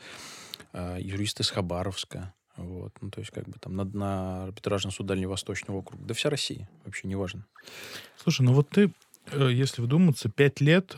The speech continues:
Speaker 2: в ежедневном формате
Speaker 1: Мгм.
Speaker 2: следишь за практикой, э,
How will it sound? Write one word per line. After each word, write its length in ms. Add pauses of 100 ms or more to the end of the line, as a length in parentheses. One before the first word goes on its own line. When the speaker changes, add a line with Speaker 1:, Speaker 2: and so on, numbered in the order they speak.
(140)
Speaker 2:
в 100
ежедневном 720
формате 640 (340)
Speaker 1:
Мгм. 340
Speaker 2:
следишь 400
за 100
практикой, 880 (180)
э, 40